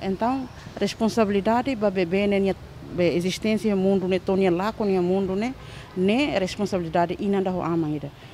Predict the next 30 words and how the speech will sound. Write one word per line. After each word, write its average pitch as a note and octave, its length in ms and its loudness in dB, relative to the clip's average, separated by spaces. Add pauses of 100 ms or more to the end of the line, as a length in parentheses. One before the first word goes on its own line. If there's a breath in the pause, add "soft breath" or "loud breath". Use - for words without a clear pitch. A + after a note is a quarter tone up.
Então G3 200 -4
tem G3+ 200 0
que G3 100 -2
buscar A3+ 260 -4
han G#3 180 0
sama G#3+ 300 -4
ka F#3+ 100 -4
la F3+ 240 -4
os A3+ 300 -2
penaliza F#3+ 560 2
de F#3 100 -2
ba E3+ 180 -4
mane, D3+ 380 -4
feto F3 300 -4
ne. D3+ 120 -6 (560 loud breath)
Inan F#3+ 300 4
ne, D#3 140 -4
mas D#3+ 120 -2
be F3+ 80 -2
penaliza F3 460 0
mos F3 140 0
ba E3+ 100 -4
mane. D3+ 340 -4 (500)
Tamba F3+ 180 0
resultado F#3+ 640 -2
de F3 180 -2
bebê E3 300 -2
só - 160 -4
ne G3 180 0
ia, G3 300 0